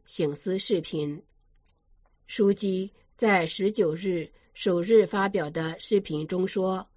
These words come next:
：“我收到了请求，要连续六天与你们分享大约一分钟的醒思。”世界上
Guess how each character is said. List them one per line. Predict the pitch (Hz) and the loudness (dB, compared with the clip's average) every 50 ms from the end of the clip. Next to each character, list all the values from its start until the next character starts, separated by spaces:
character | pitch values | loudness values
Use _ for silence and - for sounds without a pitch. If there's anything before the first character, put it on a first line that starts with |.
| _ _ _ _ _ _ _ _ _ | _ _ _ _ _ _ _ _ _
：“我 | 214 202 190 180 | 0 0 2 2
收 | 170 - - 233 233 | 2 4 6 6 6
到 | 233 240 226 196 | 6 6 4 4
了 | 170 160 156 | 2 2 0
请 | - - - 160 160 156 | -4 -2 -2 -2 -2 -2
求， | - 170 156 151 151 156 165 - - _ _ _ _ _ _ | -2 -4 -4 -4 -4 -4 -6 -8 -14 _ _ _ _ _ _
要 | - 196 196 190 180 175 165 165 | -4 0 2 2 4 2 2 0
连 | 160 170 156 156 165 | -2 -2 -2 -2 -2
续 | 165 - 247 202 175 | -2 0 0 0 2
六 | 175 202 185 175 | 4 2 2 2
天 | 170 - - 196 185 190 190 214 - _ _ _ _ _ _ _ | 0 0 -2 0 0 0 -4 -6 -10 _ _ _ _ _ _ _
与 | 226 196 220 | 0 2 4
你 | 247 240 208 | 6 6 6
们 | 185 165 160 151 151 | 6 4 2 0 -2
分 | - 190 190 202 | 0 2 2 2
享 | 202 - 196 165 156 147 151 - - _ _ _ _ | 2 0 -2 -2 -2 -2 -6 -10 -14 _ _ _ _
大 | 220 196 190 190 | 2 2 4 4
约 | 190 190 190 190 185 190 - - | 2 2 2 0 0 -2 -4 -6
一 | 214 214 233 240 | -6 -4 -4 -2
分 | - 240 226 226 214 | 2 4 4 4 4
钟 | 233 214 214 214 | 4 4 4 4
的 | 208 175 151 | 4 0 -4
醒 | - - 165 147 143 | -4 -6 -6 -6 -6
思。” | - - 185 175 190 190 196 - _ _ _ _ _ _ _ _ _ _ _ _ _ _ _ _ _ _ _ _ _ _ _ _ _ _ | -8 -6 -4 -2 -2 -2 -4 -6 _ _ _ _ _ _ _ _ _ _ _ _ _ _ _ _ _ _ _ _ _ _ _ _ _ _
世 | - - - 208 190 | -10 2 2 2 4
界 | - 196 185 170 160 | 4 2 2 2 0
上 | - 180 160 160 156 156 | -2 -2 -2 -2 -4 -6